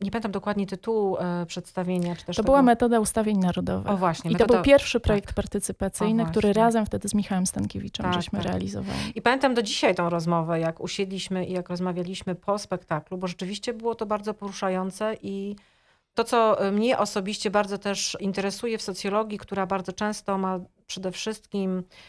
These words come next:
Speaker 1: dostęp do werbalnej strony doświadczenia, czyli to, jak ludzie mówią, opowiadają oczywiście,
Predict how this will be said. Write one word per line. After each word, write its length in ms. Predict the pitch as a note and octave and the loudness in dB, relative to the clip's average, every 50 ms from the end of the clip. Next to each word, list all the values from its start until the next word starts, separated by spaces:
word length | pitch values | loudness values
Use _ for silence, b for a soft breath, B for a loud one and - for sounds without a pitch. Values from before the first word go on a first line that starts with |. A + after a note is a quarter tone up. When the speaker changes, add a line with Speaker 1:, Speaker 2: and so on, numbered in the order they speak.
| B B B | B B B
Speaker 1:
dostęp 500 | E3+ G#3 G#3+ A3+ A3 - - G3 F#3+ F3 | 0 2 2 2 0 0 -2 0 0 0
do 500 | E3+ E3+ F#3+ F#3 F#3 F3+ F3+ F3+ F3+ - - | -2 -2 0 0 2 2 2 2 0 0 -2
werbalnej 880 | F3+ F#3 F#3+ F#3 E3+ G#3 G#3+ B3 C#4+ C4 A3 F#3 F3+ E3+ D#3+ D#3+ E3 | 0 0 0 0 2 4 6 6 6 4 2 0 0 0 0 -2 -4
strony 400 | D#3+ - - - F3+ F3 E3+ E3 | -4 -8 -6 -4 -2 -2 -2 -2
doświadczenia, 680 | E3+ E3+ D#3+ - - D#3 - _ - E3 D#3+ D3 A#2 C#3+ | -2 -4 -6 -6 -8 -8 -8 _ -6 -6 -4 -4 -6 -8
czyli 200 | - - F#3 F3+ | -8 -6 -8 -6
to, 100 | - F#3 | -4 -4
jak 220 | F#3 F#3 F#3 F#3 F#3+ | -4 -4 -4 -4 -6
ludzie 220 | F3+ E3+ F3 F3+ | -4 -2 0 2
mówią, 640 | F3+ F3+ F3+ G3+ A3+ A3 G3+ G3 F#3 F#3 F#3 F3+ F#3 - | 2 2 2 0 -2 -2 -4 -2 -2 -2 -2 -4 -4 -6
opowiadają 720 | - - F3 E3+ F3 E3+ E3+ F3 F#3+ A3+ A#3 G#3+ G3 F3+ | -6 -6 -6 -6 -4 -4 -4 -4 -4 -4 -2 -4 -4 -4
oczywiście, 720 | D#3 E3 - - E3+ F3 F3 D#3+ - - F#3 F#3+ G3+ A3 A#3+ | -6 -6 -8 -12 -16 -16 -16 -16 -14 -10 -8 -6 -6 -6 -8